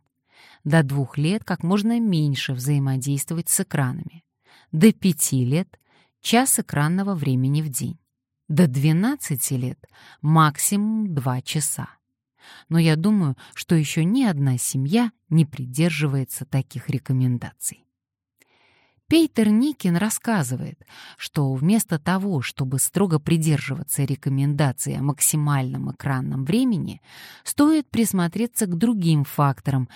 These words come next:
которые определяют позитивное и негативное влияние экранного времени на ребенка.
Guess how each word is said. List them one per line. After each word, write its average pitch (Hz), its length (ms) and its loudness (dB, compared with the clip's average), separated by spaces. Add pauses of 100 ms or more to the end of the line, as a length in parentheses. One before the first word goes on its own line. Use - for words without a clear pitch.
(220)
которые 151 480 0
определяют 143 720 -2
позитивное 139 960 0 (320)
и 254 100 4
негативное 147 920 0
влияние 143 640 -2
экранного 143 560 -2
времени 156 420 0
на 143 160 2
ребенка. 151 640 -2